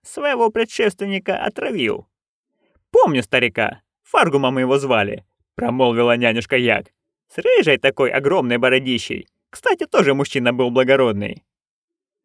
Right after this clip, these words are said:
А вот про то, что Флем — убийца короля, никто не смеет и слова сказать, заметила Маград. «Да брось ты!» махнула рукой матушка. «На днях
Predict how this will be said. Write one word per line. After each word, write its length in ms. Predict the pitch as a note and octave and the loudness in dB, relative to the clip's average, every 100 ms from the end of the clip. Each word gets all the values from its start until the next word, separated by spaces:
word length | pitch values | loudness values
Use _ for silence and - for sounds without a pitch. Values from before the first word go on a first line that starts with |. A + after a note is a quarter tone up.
| _ _ - | _ _ -6
А 160 | A#2 | -2
вот 240 | B2+ D3 - | 2 0 0
про 160 | C3+ | -2
то, 180 | - D3 | 0 0
что 220 | - C3+ | 0 -4
Флем — 440 | - C#3 C#3+ C3+ A2+ | -2 0 2 2 -2
убийца 400 | B2+ A#2 E3+ C#3+ | -6 -2 0 0
короля, 500 | D3+ C#3+ E3 G3+ F3+ _ _ | 0 0 2 0 -2 _ _
никто 260 | F3 F3+ G#3+ | -6 2 2
не 100 | G3+ | 2
смеет 340 | - G#3 G3+ | 2 2 4
и 60 | G3+ | 0
слова 280 | A#3 A#3+ | 0 0
сказать, 500 | F#3 C3+ A2 G#2 G2+ _ _ _ - | 0 -2 -2 -4 -6 _ _ _ -16
заметила 540 | A2 B2 A#2 G#2+ A#2+ | -4 -2 0 0 0
Маград. 500 | A#2+ A2+ G2 G2+ - _ _ _ _ _ _ _ - | 2 0 0 -8 -14 _ _ _ _ _ _ _ -14
«Да 260 | - - | -8 -6
брось 460 | D#3 - - - - | -4 -6 -4 -4 -6
ты!» 260 | B2 - - _ _ | -12 -14 -18 _ _
махнула 500 | A#2 A#2+ A#2+ A#2+ A#2+ | -2 -2 -2 -2 0
рукой 240 | B2 C3+ | 0 -2
матушка. 580 | C3 B2 G#2 G#2 A2 C3 - _ _ _ _ _ _ _ _ _ _ _ _ | 0 0 -2 -8 -12 -14 -18 _ _ _ _ _ _ _ _ _ _ _ _
«На 220 | B2 A#2 | -6 -4
днях 420 | A#2+ D#3 D#3 - | 0 0 0 -2